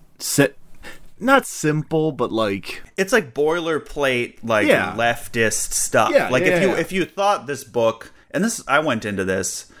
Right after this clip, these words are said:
Speaker 2: where it's like, if you thought this book, if you, if I just told you the ideas of what this book is about, you're like, "Oh, it's just saying how, like, this is good and the, the system we have on Earth is bad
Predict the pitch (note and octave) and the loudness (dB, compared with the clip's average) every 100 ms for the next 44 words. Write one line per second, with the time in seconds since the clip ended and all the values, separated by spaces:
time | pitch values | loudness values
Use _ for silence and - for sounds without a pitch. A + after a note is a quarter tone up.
0 | - - A2+ A#2+ A#2 C#3 B2+ - C#3+ C3 | -20 -4 -2 0 -2 -2 -4 0 0 0
1 | - A#2+ - A#2 B2+ - - - B2 C3 | -4 -12 -2 0 0 -2 -20 -12 -6 -2
2 | A#2+ - - - F#3+ - - D3+ D3+ B2 | -4 -6 -4 2 2 0 -2 -2 0 -2
3 | A2+ G#2 A2 A2+ A#2+ G#2 G2+ - G2+ B2 | -4 -2 -2 0 0 -2 -4 -6 -6 -8
4 | A#2+ C3 - G#2+ G2 - - - F#3+ D#3 | -2 -2 0 -2 -4 -12 -20 -6 0 0
5 | A#2 A#2+ - A#2+ G#2 - - B2 A2 G#2+ | 0 -6 -4 -6 -6 -10 -4 0 0 0
6 | G#2 G#2+ G2+ G2 F#2+ F#2 - G#2+ - G#2 | -2 0 0 0 -2 -4 -2 0 0 -4
7 | F#2 - A2 F#2+ F#2 F#2 F2 - _ _ | -4 -2 0 2 0 -2 -8 -12 _ _
8 | _ - F#2+ F2+ F2 - _ _ _ _ | _ -4 -2 -2 -6 -12 _ _ _ _
9 | _ - G#2+ F#2+ - - G#2+ - B2+ - | _ -2 -2 -2 -6 -6 -6 -2 -2 0
10 | G#2+ F#2+ A#2+ A2+ G#2 F#2+ G2 F#2 G#2+ G#2 | -4 -2 -4 -2 -2 -2 -2 -2 0 0
11 | G#2 - - - - _ A#2 G2+ F2 - | -2 -8 -20 -20 -20 _ -4 -4 -4 -10
12 | - _ - G2+ F#2+ F2+ F2 D#2+ | -12 _ -6 -2 0 -2 -6 -10